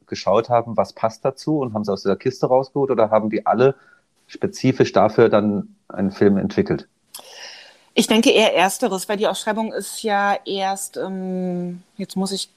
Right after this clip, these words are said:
Speaker 2: mich kurz erinnern, die Zeit verfliegt ja doch schnell. <laughs> Die Ein-, Ausschreibung ist im Februar, wenn ich mich richtig erinnere, erst
Speaker 1: Mhm,
Speaker 2: rausgegangen.
Speaker 1: okay.
Speaker 2: Das heißt, der Zeitraum ist relativ knapp, aber es gab natürlich auch einige, die hatten, äh,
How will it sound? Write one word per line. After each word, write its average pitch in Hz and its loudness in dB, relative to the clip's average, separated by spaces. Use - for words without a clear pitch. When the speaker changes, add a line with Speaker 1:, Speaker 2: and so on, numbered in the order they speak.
Speaker 2:
mich 190 0
kurz - 2
erinnern, 220 2
die 208 -2
Zeit 208 -2
verfliegt 214 -6
ja 202 6
doch 190 -2
schnell. 202 2
<laughs> 123 2
Die 196 4
Ein-, 180 -2
Ausschreibung 220 2
ist 202 -8
im 202 -6
Februar, 220 2
wenn 214 -2
ich 208 -8
mich 202 -4
richtig 214 -4
erinnere, 196 0
erst 185 0
Speaker 1:
Mhm, 175 -8
Speaker 2:
rausgegangen. 190 2
Speaker 1:
okay. 190 0
Speaker 2:
Das 190 -4
heißt, 196 4
der 214 -4
Zeitraum 208 0
ist 202 -6
relativ 208 0
knapp, 196 0
aber 196 2
es 190 -8
gab 185 -4
natürlich 208 -12
auch 190 -14
einige, 196 -6
die 190 -6
hatten, 196 -4
äh, 185 -2